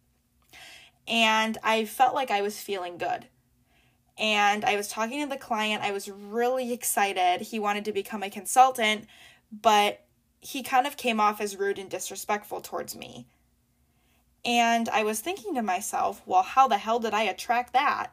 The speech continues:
But at the same time, I took a minute, and I was sitting at my very desk right here. I took a minute to really reflect. And I thought,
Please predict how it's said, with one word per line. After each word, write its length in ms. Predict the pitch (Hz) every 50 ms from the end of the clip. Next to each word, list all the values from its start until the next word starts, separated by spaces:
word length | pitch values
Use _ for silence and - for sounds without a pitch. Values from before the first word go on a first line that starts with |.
| - - _ _ _ _ _ _ _ _ _ _ _ _ _ _ _
But 140 | - 262 262
at 140 | 254 254 -
the 100 | 233 226
same 340 | - - 262 247 240 233
time, 880 | 226 - - - - 302 349 403 415 294 233 208 196 190 190 208 240 247 _ _ _ _ _ _ _ _ _ _ _ _ _ _ _ _ _
I 160 | - 226 240
took 300 | 233 226 - - 339 339
a 60 | 359 294
minute, 420 | 233 202 185 - - 175 - - - _ _ _ _ _ _ _ _ _ _ _ _ _
and 80 | - 262
I 120 | 247 240
was 140 | 226 233 226
sitting 300 | - - 240 233 240 226
at 140 | 214 196 202
my 120 | 233 220
very 320 | 214 202 202 202 233 269 311
desk 360 | - 254 - 240 - - -
right 180 | 202 202 202 -
here. 220 | - - 196 202
I 100 | 196 208
took 260 | 214 - - 285 277
a 80 | 269 240
minute 380 | 190 180 180 185 185 - - -
to 140 | - 220 202
really 300 | 202 220 220 254 254 233
reflect. 720 | 196 202 - - - 202 185 - - - - - - - - _ _ _ _ _ _ _ _ _ _ _ _ _ _ _ _ _ _ _ _
And 160 | - 226 220
I 160 | 214 214 220 220
thought, 560 | - - - 226 196 196 202 190 - -